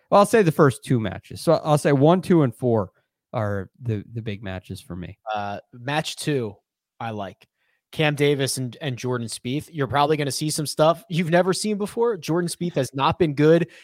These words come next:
Speaker 2: in singles, and Cam Davis played like a man with his hair on fire, uh, to close out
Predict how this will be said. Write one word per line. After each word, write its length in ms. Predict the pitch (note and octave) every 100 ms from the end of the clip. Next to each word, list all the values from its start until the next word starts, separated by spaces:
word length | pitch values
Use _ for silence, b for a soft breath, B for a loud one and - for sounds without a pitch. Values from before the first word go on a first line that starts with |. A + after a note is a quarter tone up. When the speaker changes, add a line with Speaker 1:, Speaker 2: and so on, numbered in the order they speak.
| B
Speaker 2:
in 120 | D#3+
singles, 540 | D3 - D#3 E3 A3 G#3+ F3
and 160 | C3+
Cam 340 | - D#3 F3+ D#3+
Davis 640 | D#3 E3+ D3+ D3 C3+ - _ _ _ _
played 360 | - E3 E3
like 440 | D#3 D3+ C#3+ C#3 _ -
a 160 | D3
man 520 | C3+ C#3 D3+ D#3 D3+ D#3
with 160 | D3+
his 160 | D3 C3
hair 320 | D3 D3 D3+
on 160 | C#3+ C3
fire, 640 | - B2 B2+ C3 A#2+ A2+ - C3
uh, 480 | A#2 A#2 A2+ A#2 A#2+
to 100 | -
close 360 | C3 C#3+ C#3 C3
out 240 | B2+ A#2+